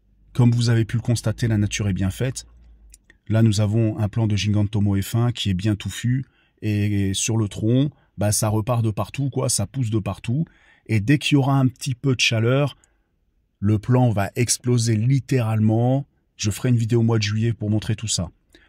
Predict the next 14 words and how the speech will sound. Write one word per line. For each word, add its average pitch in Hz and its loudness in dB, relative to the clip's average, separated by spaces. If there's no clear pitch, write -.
Comme 120 6
vous 117 4
pouvez 127 0
le 117 0
constater, 131 0
j'ai 120 0
rajouté 113 -2
du 110 -6
sable 117 -2
très, - -6
très, - -8
très 123 -6
fin 135 -2
pour 127 0